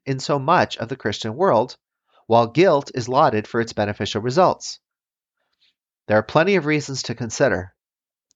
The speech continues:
First, doubt sometimes threatens our self-confidence and sense of security.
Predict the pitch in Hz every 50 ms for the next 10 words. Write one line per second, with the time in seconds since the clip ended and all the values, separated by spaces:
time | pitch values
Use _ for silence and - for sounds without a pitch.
0 | _ _ _ _ _ _ _ _ _ _ - 214 202 175 - - - - - _
1 | _ _ _ _ _ 180 170 202 233 - - - 202 220 214 190 214 185 180 -
2 | - - 185 - - 117 113 107 110 104 - - 123 131 135 - - 143 139 135
3 | - 92 87 95 101 - - - _ _ _ _ 113 120 117 - 117 104 98 -
4 | 107 - - - - 196 185 156 110 95 87 87